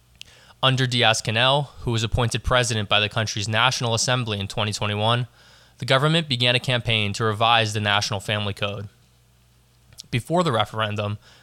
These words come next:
the code had not been updated since nineteen seventy-six, reflected an outdated and highly conservative view of social dynamics.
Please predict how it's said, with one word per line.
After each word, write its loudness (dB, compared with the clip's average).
the -6
code 4
had 4
not 4
been 0
updated 0
since -4
nineteen 0
seventy-six, 0
reflected 0
an -2
outdated 2
and -2
highly 2
conservative 0
view -2
of -4
social -2
dynamics. -4